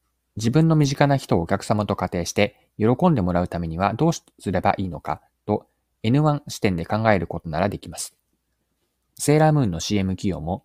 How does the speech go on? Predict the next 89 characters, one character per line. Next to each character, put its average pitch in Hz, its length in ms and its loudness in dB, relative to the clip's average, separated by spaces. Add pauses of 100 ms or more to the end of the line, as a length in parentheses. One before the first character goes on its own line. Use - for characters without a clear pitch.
三 151 220 0
十 156 100 2
歳 101 220 0
の 82 100 -8
娘 92 360 -4
が 87 200 0
仕 - 140 -6
事 131 180 0
で 131 80 0
悩 127 220 2
む 87 100 -2
様 82 160 -2
子 - 140 -4
を 98 80 2
見 104 140 -2
て 98 160 2
思 90 160 -4
い 87 40 -4
つ - 100 -14
き - 100 -12
ま 76 80 -12
し - 80 -10
た。 - 120 -12 (1000)
他 123 200 4
に、 117 120 0
プ - 140 -6
ロ 123 80 4
モ 120 140 4
ー 117 40 2
シ 127 100 -2
ョ 117 40 2
ン 107 60 -4
施 - 60 -14
策 113 200 -2
の 82 180 -6 (240)
立 95 220 -6
案 85 120 -4
は、 90 200 0 (180)
消 143 180 2
費 139 100 -2
者 143 100 4
モ 143 100 4
ニ 131 100 0
タ 90 120 0
ー - 40 -2
の 87 100 -10
イ 98 60 -4
ン 98 60 -4
タ 85 100 -2
ビ 80 120 -4
ュ - 20 -4
ー - 20 -4
も 101 140 -2
参 95 200 -6
考 85 160 -6
に 82 80 -8
し - 80 -12
て、 98 220 -2 (220)
十 123 180 2
人 113 180 0
ほ 92 100 -4
ど 85 100 -4
に 85 100 -6
絞 82 220 -4
り、 95 180 -2 (220)
「な 143 120 4
ぜ 151 100 2
そ - 160 0
う - 40 4
思 95 180 0
う 87 40 -2
の 78 100 -6
で - 120 -10
す - 80 -12
か？」 - 280 -4
と - 80 -20
深 117 220 2
掘 117 100 4
り 110 80 2
す 113 140 0
る 98 60 0
よ 82 120 -2
う 90 40 -2
に 110 80 -2
し - 60 -8
て - 100 -12
い - 60 -16
ま 80 80 -18
す。 - 200 -8